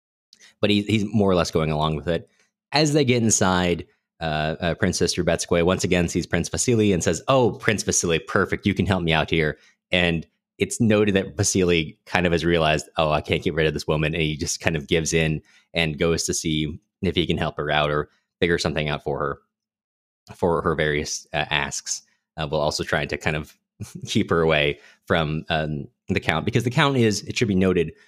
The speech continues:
very sick at this point. Uh, he's very close to death. And so he's really, like, "You can't see the Count. Maybe we can talk. I can, I can see what I can do to help you. You can't see the Count."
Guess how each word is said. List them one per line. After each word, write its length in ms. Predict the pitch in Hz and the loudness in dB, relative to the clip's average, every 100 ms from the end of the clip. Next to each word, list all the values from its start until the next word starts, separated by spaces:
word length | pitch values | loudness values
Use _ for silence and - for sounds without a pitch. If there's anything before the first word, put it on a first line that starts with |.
| _ - | _ -8
very 320 | 85 104 87 | 0 0 0
sick 440 | - - 90 - - | 0 0 0 -4 -8
at 80 | 95 | -2
this 160 | 110 | -4
point. 380 | - 123 120 120 78 | -2 0 0 0 -4
Uh, 140 | 73 | -4
he's 160 | 73 71 | -4 -2
very 220 | 82 78 | -2 0
close 200 | 87 80 | -2 -2
to 80 | - | -2
death. 360 | 78 78 - - | -2 -2 -4 -4
And 220 | 80 78 | -2 -2
so 180 | - 78 | -2 -4
he's 280 | 92 76 80 | -2 -4 0
really, 280 | 82 80 - - | 2 0 -4 -8
like, 220 | 80 78 | -6 -6
"You 140 | - 98 | -6 -2
can't 260 | 117 95 - | 0 0 -2
see 180 | - 92 | -4 -2
the 80 | 82 | 0
Count. 180 | 92 92 | -2 2
Maybe 280 | 110 123 | 2 4
we 100 | 117 | 2
can 280 | 120 104 107 - | 2 0 -2 -2
talk. 420 | 110 120 120 - _ _ _ _ - | -2 -2 -6 -16 _ _ _ _ -6
I 80 | |
can, 220 | 82 78 82 | -4 -4 -2
I 60 | 82 | -4
can 100 | 80 | 0
see 120 | 98 | 2
what 80 | 87 | 2
I 40 | |
can 120 | 90 | 2
do 100 | 87 | 2
to 80 | 78 | 2
help 180 | 101 104 | 0 2
you. 260 | 101 98 - _ _ | 2 2 -2 _ _
You 80 | 85 | -6
can't 260 | - 95 78 | 0 0 0
see 80 | |
the 100 | 76 | -4
Count." 300 | 71 69 65 | -2 -4 -6